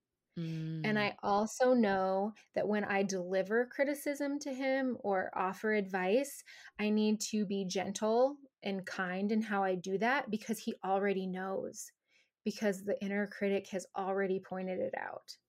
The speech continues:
Speaker 2: Mm.
Speaker 1: So that's one practical application for me, but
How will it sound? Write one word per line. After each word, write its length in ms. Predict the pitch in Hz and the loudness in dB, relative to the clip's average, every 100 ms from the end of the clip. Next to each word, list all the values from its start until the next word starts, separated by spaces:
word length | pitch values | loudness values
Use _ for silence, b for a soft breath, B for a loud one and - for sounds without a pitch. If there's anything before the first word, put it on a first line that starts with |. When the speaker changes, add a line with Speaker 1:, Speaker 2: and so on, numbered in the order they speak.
| _ 170 | _ -8
Speaker 2:
Mm. 640 | 165 160 160 156 147 139 - | -6 -6 -6 -6 -8 -12 -12
Speaker 1:
So 540 | - 220 202 196 - - | -2 2 4 4 2 0
that's 300 | 214 226 - | 2 2 0
one 260 | 196 202 202 | 0 0 0
practical 460 | 190 190 - 196 | -2 -6 -4 -4
application 880 | - 185 185 180 185 185 185 185 180 _ _ _ | -2 -2 -4 -4 -6 -6 -6 -8 -10 _ _ _
for 280 | - 196 190 | -4 0 0
me, 420 | 190 190 185 175 | 0 -2 -4 -2
but 200 | 190 | -2